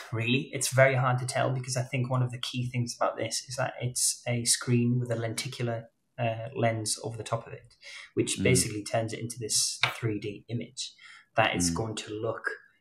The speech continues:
Speaker 1: different from the different angles you look like. And I re-, I really think it's gonna have to be something that you see in person to fully, uh, to fully understand, you know? But
Speaker 2: Mm.
Speaker 1: I would think of it like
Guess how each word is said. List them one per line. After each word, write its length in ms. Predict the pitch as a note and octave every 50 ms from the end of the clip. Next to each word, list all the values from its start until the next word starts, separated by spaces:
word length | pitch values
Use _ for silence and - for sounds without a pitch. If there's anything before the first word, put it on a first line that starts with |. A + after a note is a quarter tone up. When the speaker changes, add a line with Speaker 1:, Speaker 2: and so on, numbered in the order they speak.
| _ _
Speaker 1:
different 480 | - B2+ B2 B2 - - A#2+ A#2 - -
from 160 | - B2 A2+
the 80 | A2 G#2+
different 320 | B2+ B2 - - - -
angles 340 | B2 B2+ B2 - C3 - -
you 80 | A2+ A2
look 180 | A2+ - -
like. 200 | - - - - -
And 120 | - A#2+
I 80 | A2 A2
re-, 180 | A2+ A#2 A#2 - -
I 80 | A#2+
really 260 | A#2+ A#2+ B2 B2+ B2+ A#2+
think 200 | A#2+ - B2+ B2+
it's 100 | - -
gonna 160 | - B2+ B2
have 160 | - B2 -
to 60 | - -
be 80 | A#2
something 240 | - - B2 - B2+
that 60 | B2+
you 60 | C3
see 180 | - - - A#2
in 100 | A2 A2
person 360 | - A#2+ A2+ A2+ - - A2 -
to 60 | - -
fully, 440 | - - B2+ B2+ A#2+ A#2+ A#2 - _ _ - - - _ _ _ _ _ _
uh, 460 | A2+ A2 G#2+ G#2 G#2 G#2 G#2 A2 A2+ - - - - _
to 100 | - B2+
fully 320 | B2 - - A#2 A2 G#2+ G#2
understand, 580 | G2+ G#2 - - - B2+ A2+ G2 F#2+ F#2 F2+ -
you 60 | -
know? 180 | G2 G#2 C#3 C3+ - _ _ _ _ _ _ _ _ _ _ _ -
But 140 | - C3 A2+
Speaker 2:
Mm. 120 | G2 F#2 -
Speaker 1:
I 40 |
would 160 | C#3 C3 B2+ -
think 160 | C3 B2 B2
of 80 | -
it 100 | - -
like 260 | A#2+ A#2 A2 - -